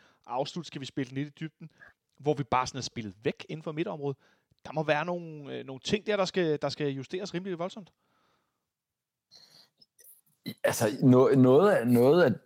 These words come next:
Speaker 2: af, af det, vi ser med, med de mange mål, vi lukker ind, det er jo også et resultat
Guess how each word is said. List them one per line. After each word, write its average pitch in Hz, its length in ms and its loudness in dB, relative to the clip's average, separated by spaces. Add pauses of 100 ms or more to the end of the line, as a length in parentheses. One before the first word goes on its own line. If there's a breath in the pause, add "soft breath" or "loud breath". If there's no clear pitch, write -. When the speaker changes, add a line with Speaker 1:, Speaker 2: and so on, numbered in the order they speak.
Speaker 2:
af, 117 100 2 (340)
af 107 200 0
det, 131 120 6
vi 151 80 8
ser 139 300 4
med, 120 300 4
med 107 240 2 (140)
de 120 80 8
mange 120 280 6
mål, 131 140 8
vi 123 40 6
lukker 117 180 4
ind, 120 180 0
det 107 100 2
er 110 40 6
jo 147 140 6
også 131 200 4
et 123 60 2
resultat 123 480 0